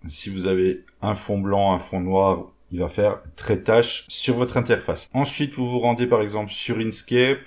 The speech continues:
On va ici ouvrir l'oiseau. Je vais changer la taille parce qu'il est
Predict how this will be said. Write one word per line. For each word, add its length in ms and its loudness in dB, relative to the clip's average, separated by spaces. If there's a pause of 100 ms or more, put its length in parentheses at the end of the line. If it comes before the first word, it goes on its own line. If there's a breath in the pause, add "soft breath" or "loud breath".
(120)
On 100 -2
va 120 4
ici 420 -4 (120)
ouvrir 600 -2
l'oiseau. 920 2 (160)
Je 220 -8
vais 60 0
changer 300 -2
la 120 4
taille 360 2
parce 160 -8
qu'il 200 -12
est 140 -8